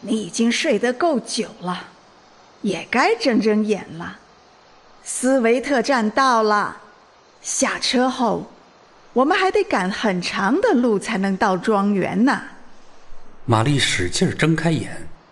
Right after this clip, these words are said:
Speaker 2: 站起身来。梅德洛克太太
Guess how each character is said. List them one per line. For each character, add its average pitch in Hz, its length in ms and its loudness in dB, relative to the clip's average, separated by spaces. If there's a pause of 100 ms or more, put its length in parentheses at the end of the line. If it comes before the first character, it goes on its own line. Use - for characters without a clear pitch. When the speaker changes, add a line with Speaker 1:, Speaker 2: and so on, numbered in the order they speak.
(520)
Speaker 2:
站 - 240 0
起 - 160 -4
身 123 340 -2
来。 - 120 -12 (1600)
梅 120 180 4
德 139 80 2
洛 131 200 2
克 117 220 0
太 110 220 -4
太 - 300 -12